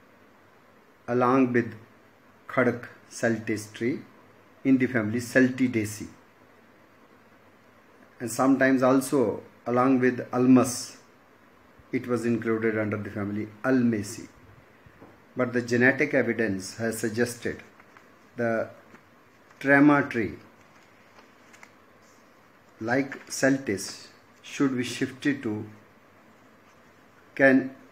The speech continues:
hemp family, that is Cannabaceae. So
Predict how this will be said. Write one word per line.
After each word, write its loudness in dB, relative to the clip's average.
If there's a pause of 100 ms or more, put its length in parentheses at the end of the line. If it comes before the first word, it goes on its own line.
(240)
hemp 0
family, -6 (340)
that -8
is -8 (1500)
Cannabaceae. 4 (2250)
So -2